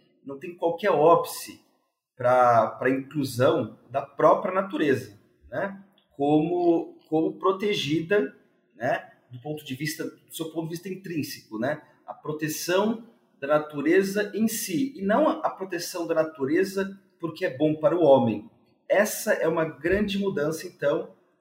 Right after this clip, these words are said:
de, de paradigma, é, do antropocentrismo para um ecocentrismo. E a gente vê, por exemplo,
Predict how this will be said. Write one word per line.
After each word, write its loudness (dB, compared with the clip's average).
de, -8
de -8
paradigma, -2
é, 0
do -4
antropocentrismo -6
para -4
um 0
ecocentrismo. -8
E -6
a -4
gente -6
vê, 2
por -4
exemplo, -4